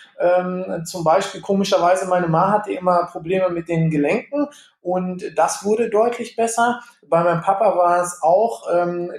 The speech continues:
die, äh, die Migräneattacken, ähm, aber vor allen Dingen die Verdauung. Er hatte immer Probleme mit der Verdauung, hat dann immer die teuren, ähm, teuren, äh, Säfte mit, äh,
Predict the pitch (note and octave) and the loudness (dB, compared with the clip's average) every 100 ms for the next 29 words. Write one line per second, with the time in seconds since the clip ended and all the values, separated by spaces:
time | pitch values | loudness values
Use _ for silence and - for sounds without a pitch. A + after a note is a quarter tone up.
0 | E3 E3 E3 D#3+ E3 E3 D#3 D3+ D#3 - | -8 -4 0 0 0 0 0 0 -2 -6
1 | - D3+ D3+ C#3+ C#3+ E3+ G#3+ A3+ - G3+ | -16 -16 -14 -12 -6 -2 0 -2 -4 -4
2 | - G#3+ A3+ A3 G#3+ - - - E3 E3 | 0 -2 0 -6 -6 -10 -8 -2 0 2
3 | E3 E3+ E3 - D#3+ E3 F#3 F3+ E3+ E3 | 2 2 2 0 0 0 0 -2 -4 -4
4 | E3 C3+ C#3+ D#3+ A3 C#4+ C#4+ - D#3+ D#3+ | -2 0 4 4 4 2 -2 -2 2 2
5 | E3+ D3 G3 A#3 C4+ C4 G#3 G3 G3+ G3+ | -2 -6 -2 2 2 0 -6 -2 0 0
6 | F#3 F3+ E3+ E3 D#3 D3 F#3+ A3 G#3 F#3+ | -2 0 -2 0 -2 2 2 2 0 -2
7 | F3+ F3 F#3 G3 E3 E3 - F3+ E3+ F3 | -2 -6 -2 0 0 -4 0 2 2 0
8 | E3 _ _ - D#3 D#3 D#3+ D#3+ E3 D#3 | -4 _ _ -4 0 2 0 -2 -2 -2
9 | - F3 D#3+ D#3+ D#3+ D#3+ D3+ D3+ D3 D#3 | 2 2 2 0 -2 -2 0 2 2 0
10 | D#3+ F#3 G3 - F#3 F3+ E3 E3 E3 - | 0 0 0 -2 0 2 2 0 -2 -6
11 | D#3+ D#3 | -4 -2